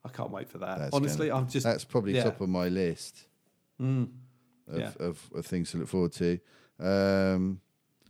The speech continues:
Speaker 2: seventh of October,
Speaker 1: Yep.
Speaker 2: Spider-Man Across the Spider-Verse, the second,
Speaker 1: Oh, yeah.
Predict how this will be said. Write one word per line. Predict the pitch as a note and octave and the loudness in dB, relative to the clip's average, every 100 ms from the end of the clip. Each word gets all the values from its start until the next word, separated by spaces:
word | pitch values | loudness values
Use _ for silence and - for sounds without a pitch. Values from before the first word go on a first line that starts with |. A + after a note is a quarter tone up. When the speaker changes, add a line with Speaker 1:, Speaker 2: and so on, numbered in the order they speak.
| _ _ _ _ _ _ - | _ _ _ _ _ _ -20
Speaker 2:
seventh | - - D3 C3 B2+ | -10 0 2 2 2
of | A2+ | 2
October, | A2+ - - - C3+ B2 F#2+ G2 C3 - _ _ _ _ _ _ _ - | 0 -2 -2 4 6 6 4 2 0 -6 _ _ _ _ _ _ _ -4
Speaker 1:
Yep. | B2+ C3 - - | -2 -2 -14 -16
Speaker 2:
Spider-Man | - - A2+ A2 G2+ G#2 G2+ | -14 2 6 6 6 4 4
Across | F#2+ G#2 - | 2 -2 -4
the | F#2 | -8
Spider-Verse, | - G#2+ G#2 F#2 D2 D#2 E2 G2+ - | -2 2 4 4 4 2 0 -2 -10
the | - - | -12 -8
second, | - A2 - | -4 -4 2
Speaker 1:
Oh, | D3 | 4
yeah. | D#3 F3 | 4 2